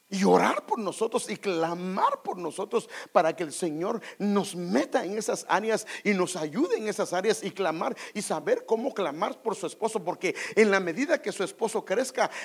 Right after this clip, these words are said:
la familia va a crecer en muchos aspectos, las bendiciones van a ser diferentes y el respeto, hermano, eh, la mujer no tiene que preocuparse porque sabe que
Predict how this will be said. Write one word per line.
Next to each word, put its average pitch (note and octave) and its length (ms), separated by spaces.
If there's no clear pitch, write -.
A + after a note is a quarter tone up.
la G3 180
familia G#3+ 580
va G3+ 100
a G#3 60
crecer G#3 420
en E3+ 200
muchos A#3+ 280
aspectos, A3+ 560
las E3+ 280
bendiciones F3+ 640
van A3 160
a G#3+ 80
ser A3 220
diferentes G3+ 640
y A3 320
el F#3 160
respeto, C4+ 800
hermano, G#3 400
eh, G#3 220
la G#3+ 140
mujer F#3+ 260
no C#4 160
tiene C#4 260
que D4 140
preocuparse D4 760
porque F3+ 260
sabe C#4 360
que G3+ 220